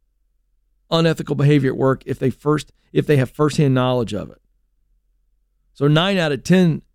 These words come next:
said they would report unethical behavior, but few do. And the reason they don't is they didn't see it firsthand.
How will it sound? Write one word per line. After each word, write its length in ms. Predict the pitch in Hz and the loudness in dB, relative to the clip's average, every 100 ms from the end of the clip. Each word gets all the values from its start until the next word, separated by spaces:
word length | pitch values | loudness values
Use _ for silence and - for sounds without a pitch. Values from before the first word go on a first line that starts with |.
| _ _ | _ _
said 360 | - - 165 135 | -16 0 2 2
they 160 | 147 139 | 2 2
would 340 | 139 208 247 | 4 2 2
report 400 | 175 156 147 131 | -4 0 -2 -2
unethical 600 | - 143 131 - 139 139 131 | -4 -4 -4 -6 -6 -6 -4
behavior, 420 | 131 160 151 135 | 2 2 2 -2
but 160 | 131 - | -6 -10
few 320 | - 175 165 | -2 0 0
do. 420 | 139 214 170 - _ _ _ _ | 2 2 2 -2 _ _ _ _
And 120 | - 147 | -4 2
the 60 | |
reason 240 | 160 160 160 | 2 2 2
they 120 | 143 | 0
don't 300 | 147 196 190 | 2 0 0
is 60 | |
they 160 | 143 143 | 0 -2
didn't 440 | 127 175 170 165 - _ _ | 0 2 4 2 0 _ _
see 380 | - - 185 156 | -10 2 4 4
it 80 | |
firsthand. 800 | - - 156 131 143 127 76 - | -2 -2 -2 0 0 0 -2 -12